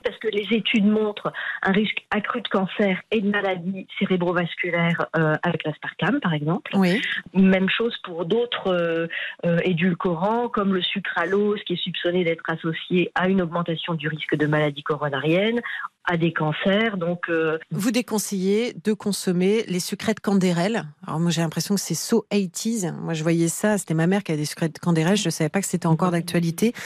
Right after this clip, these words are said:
Speaker 2: À base
Speaker 1: Oui, oui.
Speaker 2: d'acésulfame K, c'est ça ?
Speaker 1: Ah, l'acésulfame K et également, euh, euh, tous ces édulcorants ont, euh, sont en cours d'étude, hein, et sont,
Speaker 2: Ouais.
Speaker 1: euh, toujours é-, étudiés et sur la sellette.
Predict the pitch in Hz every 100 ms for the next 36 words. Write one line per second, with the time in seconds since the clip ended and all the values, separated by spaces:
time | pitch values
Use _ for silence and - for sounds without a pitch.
0 | - - - 196 180 254 - - 160 170
1 | 226 254 - 247 233 - 233 220 240 214
2 | 208 - 240 320 - - 202 214 - 190
3 | 190 170 - 196 196 208 202 208 175 196
4 | 180 175 175 180 185 165 185 185 170 170
5 | 180 196 196 156 160 165 - - 165 165
6 | - 233 220 185 170 180 175 190 180 208
7 | 226 220 175 165 160 165 - - - 151
8 | 151 151 151 - 254 220 175 - 262 190
9 | 175 - 277 185 175 190 170 160 - 202
10 | 190 180 151 151 - - 196 196 170 160
11 | - 160 - 165 165 233 196 208 190 180
12 | 180 143 147